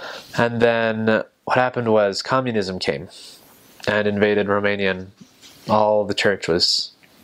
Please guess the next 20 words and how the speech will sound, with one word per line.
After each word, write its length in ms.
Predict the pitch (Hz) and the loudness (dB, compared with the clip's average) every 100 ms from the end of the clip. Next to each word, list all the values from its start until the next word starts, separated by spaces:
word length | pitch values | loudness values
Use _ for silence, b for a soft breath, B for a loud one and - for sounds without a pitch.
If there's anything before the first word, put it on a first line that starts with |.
| - | -2
kicked 260 | 113 104 | 0 2
out 180 | 98 98 | 0 0
of 280 | 92 - - B B B B - | -4 -8 -14 B B B B -4
Romania. 640 | 101 101 107 110 98 92 - _ B B B B - | -2 2 0 0 0 -2 -6 _ B B B B -2
And 380 | 110 110 107 113 | 0 0 0 2
that 100 | 120 | 2
was 120 | 117 | 0
a 60 | 107 | 0
hard 260 | 127 123 | 0 -2
time 400 | 127 120 120 113 | -2 -2 -2 -6
for 160 | - 120 | -2 0
everyone, 500 | 120 113 107 110 113 | 2 0 0 -2 -4
'cause, 140 | - | -4
I 80 | 107 | -2
mean, 320 | 104 101 98 110 | 0 -2 -4 -6
religion 420 | 104 107 113 110 | 2 4 4 2
wasn't 300 | 107 104 107 | 2 2 2
allowed, 580 | 101 98 98 101 107 101 | 2 2 0 -2 -4 -2
but 360 | 110 104 - _ B B | 2 2 -2 _ B B
somehow, 680 | - - 151 139 131 117 107 | 0 0 2 0 2 0 -2